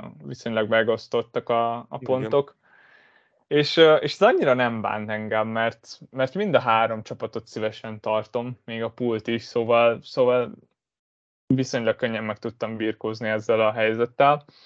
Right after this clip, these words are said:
Speaker 1: És hát nyert a United, ez mindig
Speaker 2: Jó, hát
Speaker 1: nagyon
Speaker 2: igen.
Speaker 1: megkönnyíti
Speaker 2: Figyelj,
Speaker 1: a,
Speaker 2: figyelj, itt,
Speaker 1: a
Speaker 2: itt a
Speaker 1: dolgot.
Speaker 2: pu-, Poolosoknál eszembe jutott az, hogy, hogy itt, érted, az e-, teljes F P L közösség itt teljes gyászban van, hogy a Liverpool tényleg brutálisan rossz,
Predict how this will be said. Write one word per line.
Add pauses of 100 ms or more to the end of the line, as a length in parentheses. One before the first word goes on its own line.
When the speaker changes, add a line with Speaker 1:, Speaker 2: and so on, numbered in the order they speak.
(140)
Speaker 1:
És
hát
nyert
a
United,
ez
mindig
Speaker 2:
Jó,
hát
Speaker 1:
nagyon
Speaker 2:
igen.
Speaker 1:
megkönnyíti
Speaker 2:
Figyelj,
Speaker 1:
a,
Speaker 2:
figyelj,
itt,
Speaker 1:
a
Speaker 2:
itt
a
Speaker 1:
dolgot.
Speaker 2:
pu-, (140)
Poolosoknál
eszembe
jutott
az,
hogy,
hogy
itt,
érted,
az
e-,
teljes
F
P
L
közösség
itt (100)
teljes
gyászban
van,
hogy
a
Liverpool
tényleg
brutálisan
rossz,